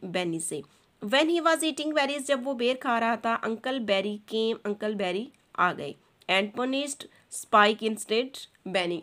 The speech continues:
और उसने बेनी की बजाय स्पाइक को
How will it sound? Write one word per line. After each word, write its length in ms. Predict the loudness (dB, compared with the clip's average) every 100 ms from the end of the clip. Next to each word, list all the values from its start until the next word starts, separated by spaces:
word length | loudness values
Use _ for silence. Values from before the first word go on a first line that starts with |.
| 0
और 180 | 2
उसने 340 | 2 -4 -4 -2
बेनी 320 | 0 2 0
की 140 | 0 -4
बजाय 420 | -2 0 0 -2 _ _ _ _
स्पाइक 500 | -6 2 6 6 4
को 320 | -4 -2 -2